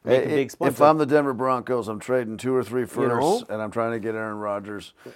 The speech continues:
Speaker 2: And I think, uh, Green Bay, if they're not gonna re-, uh, retain him, I think they want him in the A F C.
Speaker 1: Mm-hmm.
Speaker 2: That'll be interesting.
Speaker 1: So,
Speaker 2: Um,
Speaker 1: but anyways, that was
Speaker 2: let us know
Speaker 1: Yeah.
Speaker 2: who is the greatest defensive player all time. And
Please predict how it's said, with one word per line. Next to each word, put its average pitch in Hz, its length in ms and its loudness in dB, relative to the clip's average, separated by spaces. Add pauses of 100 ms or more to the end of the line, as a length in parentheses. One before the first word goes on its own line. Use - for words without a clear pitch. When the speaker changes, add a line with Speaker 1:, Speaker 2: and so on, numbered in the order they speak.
(140)
Speaker 2:
And 120 100 -4
I 117 80 -2
think, 139 460 -2
uh, 110 420 4
Green 143 300 -4
Bay, 143 200 -2
if 127 100 -6
they're 127 80 -8
not 139 180 -6
gonna 139 140 -8
re-, 113 360 -12
uh, 107 280 -8
retain 131 380 -8
him, 135 120 -6
I 117 60 -8
think 117 160 -8
they 117 80 -6
want 117 160 -6
him 110 60 -12
in 104 80 -14
the 104 100 -12
A 101 140 -10
F 92 80 -16
C. - 140 -18
Speaker 1:
Mm-hmm. 117 480 -6 (340)
Speaker 2:
That'll 117 160 -8
be 123 180 -4
interesting. 104 580 -12 (220)
Speaker 1:
So, 110 80 -16
Speaker 2:
Um, 107 480 -8
Speaker 1:
but 127 140 2
anyways, 123 400 0
that 113 120 0
was 123 140 0
Speaker 2:
let 165 160 8
us 226 220 2
know 262 640 6
Speaker 1:
Yeah. 127 200 4
Speaker 2:
who 285 300 2
is 208 360 8
the 180 100 0
greatest 202 580 4
defensive 180 640 0
player 175 400 6
all 147 220 4
time. 185 460 0 (400)
And 151 400 0